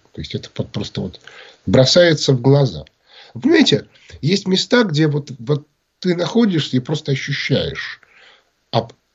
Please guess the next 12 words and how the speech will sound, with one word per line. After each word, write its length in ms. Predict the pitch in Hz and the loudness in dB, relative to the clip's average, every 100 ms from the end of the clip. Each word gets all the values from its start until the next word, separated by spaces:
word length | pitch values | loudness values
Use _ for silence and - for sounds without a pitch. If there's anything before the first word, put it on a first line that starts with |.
| _ - | _ -6
опасность. 680 | 117 - 98 - - - | -4 0 -2 -4 -18 -20
Вот 160 | - 110 | -16 -4
так 220 | 170 143 | 0 2
было 240 | 117 143 120 | 4 2 2
в 60 | |
последние 640 | - 113 131 135 110 113 | -2 -6 0 0 2 0
разы, 260 | 113 113 143 | 0 -2 -2
когда 220 | 131 107 | -2 -2
я 100 | 110 | -2
был 340 | 104 117 107 98 _ _ _ _ _ _ _ | -2 -2 -4 -8 _ _ _ _ _ _ _
на 160 | - 113 | 2 4
Украине, 520 | 117 113 107 82 71 | 4 0 -2 -4 -12